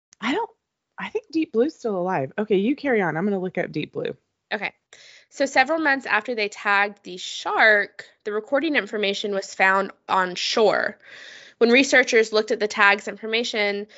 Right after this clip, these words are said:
Speaker 2: they saw that four months after the tag was put on,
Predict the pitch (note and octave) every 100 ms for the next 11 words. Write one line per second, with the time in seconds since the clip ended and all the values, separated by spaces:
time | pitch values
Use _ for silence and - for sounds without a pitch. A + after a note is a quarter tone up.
0 | - - - G#3+ G#3+ A#3 G#3 G#3 G3 -
1 | - - A#3+ B3+ B3 A#3 - - G3 -
2 | A#3+ A3 G#3+ G3 G3 G3+ - C4 C4 F#3
3 | F#3